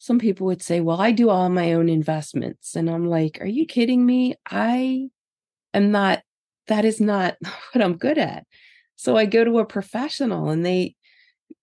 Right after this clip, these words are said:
you know, people that know how to do that kind of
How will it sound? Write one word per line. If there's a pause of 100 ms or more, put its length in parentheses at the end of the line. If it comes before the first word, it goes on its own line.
(100)
you
know,
people
that
know
how
to
do
that
kind
of